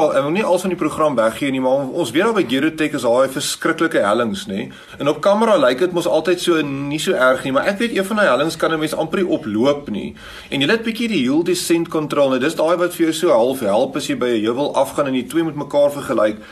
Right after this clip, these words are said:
Ek dink dit gebeur baie nie. En, eh, hoe vind jy dat daai heuwels, daai heuwels is styl, nie?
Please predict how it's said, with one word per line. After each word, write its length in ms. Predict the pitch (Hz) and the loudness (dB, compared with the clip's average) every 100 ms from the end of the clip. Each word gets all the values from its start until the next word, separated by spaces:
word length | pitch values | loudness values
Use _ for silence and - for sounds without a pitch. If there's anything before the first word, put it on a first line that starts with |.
| - | -10
Ek 100 | - | -6
dink 260 | 170 151 262 | -4 -2 -2
dit 160 | 143 147 | -2 -2
gebeur 400 | 143 135 123 101 | -4 0 0 2
baie 240 | 101 107 | 0 0
nie. 240 | 120 180 190 - _ - | -4 -8 -10 -18 _ -10
En, 180 | - 175 | -4 0
eh, 80 | 170 | 2
hoe 140 | 165 | 2
vind 260 | 196 269 233 | 2 0 0
jy 100 | 247 | -2
dat 200 | 214 202 | -2 2
daai 180 | 156 170 | 4 4
heuwels, 260 | 180 208 | 2 -2
daai 300 | 202 170 160 | -2 2 4
heuwels 240 | 180 220 214 | 4 0 -2
is 120 | 196 | -2
styl, 320 | - 208 143 | 0 0 0
nie? 160 | 110 | -4